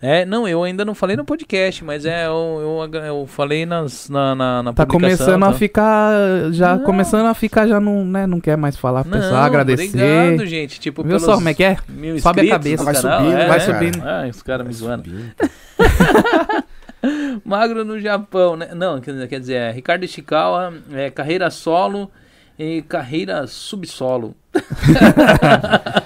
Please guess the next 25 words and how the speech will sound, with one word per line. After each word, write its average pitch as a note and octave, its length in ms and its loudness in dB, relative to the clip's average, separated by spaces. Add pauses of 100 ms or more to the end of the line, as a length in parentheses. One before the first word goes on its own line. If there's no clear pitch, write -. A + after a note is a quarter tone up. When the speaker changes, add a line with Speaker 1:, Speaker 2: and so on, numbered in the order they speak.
(200)
Speaker 2:
É, C3+ 460 4
Speaker 3:
Tá A#2 60 0
Speaker 2:
tem C3+ 160 4
Speaker 3:
doido. C3 100 4
Speaker 2:
a B2+ 60 2
carreira C3 320 2
subsolo D#3+ 560 -2
também. F3 500 -6
Speaker 1:
É, E3 300 0
magro, F#3+ 680 -4
magro G3 440 -4
no G3+ 120 -10
Ja-, F3+ 200 -10
Magrão F3+ 400 2
no A#3 100 -6
Japão. D#3+ 500 0 (200)
Gustavo F#3+ 600 -4
Eduardo D#3+ 440 -4
Costa, E3 560 -4
Luan D3+ 340 -8
Santana, D3+ 640 -10
grandes D3+ 340 -8
nomes D3+ 280 -10
atuais, A2+ 760 -6 (600)
né? B2 340 -8